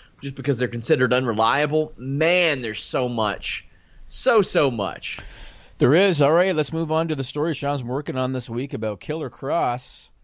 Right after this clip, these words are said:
Speaker 2: I'm gonna just turn the floor to you, Sean. Tell me what's going on with Killer Kross.
Speaker 1: Oh, boy. <clears throat> So, this weekend especially, here, here's how it all, all,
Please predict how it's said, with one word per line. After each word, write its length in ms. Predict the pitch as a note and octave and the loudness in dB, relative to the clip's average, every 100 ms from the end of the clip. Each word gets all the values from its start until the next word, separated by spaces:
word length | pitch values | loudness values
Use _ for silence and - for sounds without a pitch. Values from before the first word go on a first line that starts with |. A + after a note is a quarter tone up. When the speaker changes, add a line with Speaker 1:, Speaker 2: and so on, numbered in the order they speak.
| _ _ - _ - | _ _ -20 _ -8
Speaker 2:
I'm 80 | C#3+ | -4
gonna 160 | E3+ | -4
just 180 | D#3+ C#3+ | -4 -6
turn 280 | - D#3 E3+ | -6 -4 -4
the 80 | D3+ | -6
floor 340 | D3+ D3+ D#3+ | -6 -4 -4
to 60 | C#3+ | -6
you, 240 | C3 D3+ | -6 -6
Sean. 500 | - D3+ E3 F3 F3+ | -6 -8 -6 -8 -8
Tell 180 | E3+ D#3 | -8 -6
me 120 | D#3 | -6
what's 160 | C#3+ D3+ | -8 -8
going 160 | C3+ | -6
on 100 | C3 | -6
with 120 | A#2+ | -6
Killer 180 | - A#2+ | -8 -10
Kross. 380 | A2+ A2 G#2 F2+ | -8 -6 -6 -6
Speaker 1:
Oh, 160 | G#2+ A#2 | -4 -2
boy. 400 | G2 A2 F#2+ - _ _ | 0 2 2 -2 _ _
<clears throat> 60 | - C3 G#2+ | -12 -12 -10
So, 520 | - D#3+ C#3 C3+ A#2+ - _ _ _ _ _ _ _ _ _ - | -2 2 4 4 0 -8 _ _ _ _ _ _ _ _ _ -4
this 220 | A#2+ B2+ | -2 0
weekend 320 | F3+ E3 D3+ | 0 2 0
especially, 560 | B2+ - C3+ C3+ A2 A2 | 0 0 0 0 -2 0
here, 180 | E3 D#3+ | 0 0
here's 220 | F3+ G#3 | 0 2
how 160 | G3 | 2
it 80 | C3+ | 4
all, 400 | A2 G#2 F#2+ - _ _ _ _ _ | 2 2 -2 -8 _ _ _ _ _
all, 320 | C#3 A#2+ - | -4 -2 -4